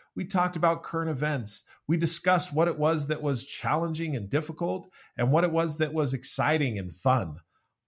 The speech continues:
All of that was in one conversation. I would,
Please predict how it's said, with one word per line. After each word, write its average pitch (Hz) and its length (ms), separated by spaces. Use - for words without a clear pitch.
All 180 240
of 156 140
that 123 300
was 120 200
in 98 240
one 135 320
conversation. 117 520
I 113 40
would, 131 200